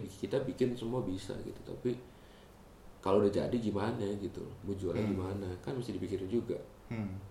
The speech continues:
Speaker 1: Bahkan
Speaker 2: Jadi lebih ke arah situ yang permasalahan utamanya.
Speaker 1: Heeh. Bahkan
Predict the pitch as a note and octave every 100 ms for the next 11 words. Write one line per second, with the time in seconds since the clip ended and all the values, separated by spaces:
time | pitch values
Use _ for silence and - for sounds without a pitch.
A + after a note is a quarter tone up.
0 | - - F#2 C3+ - A#2+ A2+ A2+ G#2 G#2+
1 | G#2+ G2+ G2+ - G#2 G#2 F#2+ G2 F#2+ F#2+
2 | - - E2+ F2+ E2+ - - - - -
3 | - F2+ G#2+